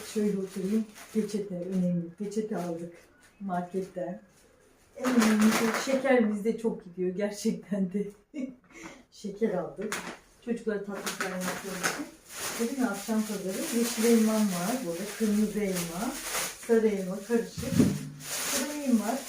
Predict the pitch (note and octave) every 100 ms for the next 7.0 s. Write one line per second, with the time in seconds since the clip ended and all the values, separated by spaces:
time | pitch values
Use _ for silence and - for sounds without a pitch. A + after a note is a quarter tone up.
0 | - - B3 G3 G#3+ G#3+ - A3+ - -
1 | - - - - - - - - - B3
2 | C4+ - E3+ E3+ - - E3 - - -
3 | - - - - - - - - - -
4 | - C4 C4 A3+ B3 - A#3+ A3 G3 F#3
5 | F3+ F3+ F3+ E3+ G#3+ - - - A#3+ A3+
6 | A3 G#3+ G3 G#3+ G#3+ - G3 D#3+ E3+ F3